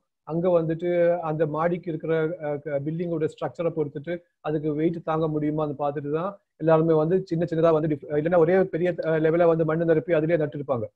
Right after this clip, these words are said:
அது எல்லாருக்குமே, எல்லாரும் பில்-, எல்லா பில்டிங்கிலும் பண்ண மாட்டாங்க. அதனால வந்து கண்டெய்னர்ஸ்க்கு தான்,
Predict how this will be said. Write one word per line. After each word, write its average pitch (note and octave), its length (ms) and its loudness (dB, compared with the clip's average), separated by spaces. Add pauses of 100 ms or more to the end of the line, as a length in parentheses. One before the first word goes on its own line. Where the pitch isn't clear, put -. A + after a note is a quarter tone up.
(160)
அது D#3 120 0
எல்லாருக்குமே, F3+ 500 4 (100)
எல்லாரும் F3 340 2
பில்-, E3 160 0
எல்லா F3+ 180 2
பில்டிங்கிலும் E3 440 0
பண்ண D#3 160 0
மாட்டாங்க. C3 300 -2
அதனால E3 360 0
வந்து D#3 240 -2 (360)
கண்டெய்னர்ஸ்க்கு F#3+ 640 -2
தான், F#3+ 200 0